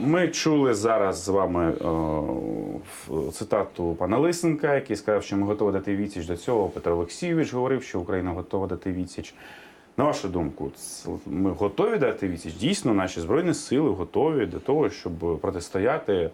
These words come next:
на масовій атаці з боку країни-агресора?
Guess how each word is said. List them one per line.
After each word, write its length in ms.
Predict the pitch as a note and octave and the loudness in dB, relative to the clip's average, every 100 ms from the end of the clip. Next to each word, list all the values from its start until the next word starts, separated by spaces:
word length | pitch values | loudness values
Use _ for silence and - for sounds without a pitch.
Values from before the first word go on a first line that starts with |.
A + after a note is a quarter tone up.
| - - F#2+ | -8 -10 -6
на 220 | F2 E2+ | -4 -2
масовій 680 | F#2 A#2+ - A2+ F#2+ E2 - | 0 0 -2 -2 0 -2 -2
атаці 600 | E2 - G#2 - G2+ F2 - - - - - | -4 0 0 0 -4 -4 -6 -20 -20 -20 -14
з 60 | E2 | -4
боку 420 | F#2+ G2+ F2+ D2 - - | -2 0 -2 -4 -8 -2
країни-агресора? 720 | G2 F2+ D2+ D#2 F#2+ - F#2+ | 0 2 0 0 -2 -4 -8